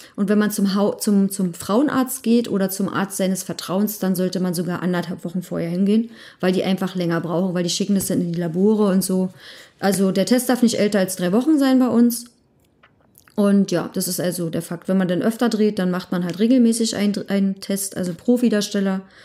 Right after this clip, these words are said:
machen's oder zumindest sollten's, ähm, alle drei Wochen einen Test im Labor. Dann sind die, können die immer arbeiten. Die sind immer safe.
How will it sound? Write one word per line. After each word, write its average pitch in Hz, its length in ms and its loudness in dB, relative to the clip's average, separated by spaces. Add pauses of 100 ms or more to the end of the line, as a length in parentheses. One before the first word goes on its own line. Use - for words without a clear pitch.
(400)
machen's 214 580 0 (120)
oder 190 200 0
zumindest 175 380 -2
sollten's, 196 560 0 (440)
ähm, 180 300 0
alle 190 200 2
drei 185 220 0
Wochen 180 220 -2
einen 156 160 -2
Test - 420 -4 (480)
im 175 120 -2
Labor. 196 500 0
Dann 190 160 0
sind 185 220 -2
die, 170 120 -6
können 190 200 0
die 170 100 -2
immer 180 160 0
arbeiten. 269 440 0 (180)
Die 196 80 -4
sind 185 180 -2
immer 202 180 0
safe. 196 260 -4